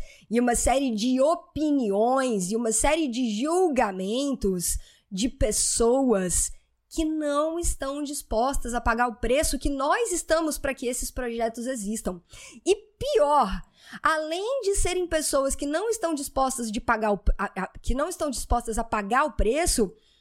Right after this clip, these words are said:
podem ser pessoas que têm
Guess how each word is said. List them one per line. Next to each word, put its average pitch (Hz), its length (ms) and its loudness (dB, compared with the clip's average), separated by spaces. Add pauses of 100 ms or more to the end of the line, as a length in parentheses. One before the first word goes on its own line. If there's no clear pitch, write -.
(300)
podem 466 440 2
ser 359 260 0
pessoas 330 600 0
que 392 280 0
têm 392 320 2